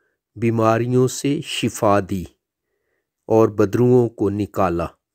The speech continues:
ये मोजज़े सबत की शाम को, जब सूरज डूब गया, किए गए। शायद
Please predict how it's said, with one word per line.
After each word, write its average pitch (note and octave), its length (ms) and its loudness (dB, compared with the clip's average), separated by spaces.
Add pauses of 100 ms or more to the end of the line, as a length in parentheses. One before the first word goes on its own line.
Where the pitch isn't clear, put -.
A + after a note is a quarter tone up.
(1080)
ये B2+ 200 8
मोजज़े A#2+ 760 0 (540)
सबत D3 500 2 (100)
की B2+ 100 -8
शाम A#2 540 -2
को, C3 380 -2 (640)
जब B2 200 4
सूरज B2+ 680 0 (300)
डूब D3 460 2
गया, G#2 360 0 (280)
किए G2 280 0
गए। F2 300 -2 (1400)
शायद D3+ 560 2